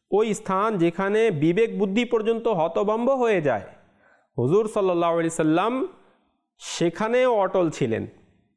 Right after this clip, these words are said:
চক্ষু কোথাও ফিরেনি, এদিক ওদিক না।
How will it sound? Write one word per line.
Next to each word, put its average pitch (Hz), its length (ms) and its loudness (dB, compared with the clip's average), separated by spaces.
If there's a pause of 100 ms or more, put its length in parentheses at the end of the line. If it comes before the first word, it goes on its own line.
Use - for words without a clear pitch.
(240)
চক্ষু 185 380 -2
কোথাও 196 400 0
ফিরেনি, 180 440 2 (680)
এদিক 170 260 -2
ওদিক 202 260 0
না। 113 120 -2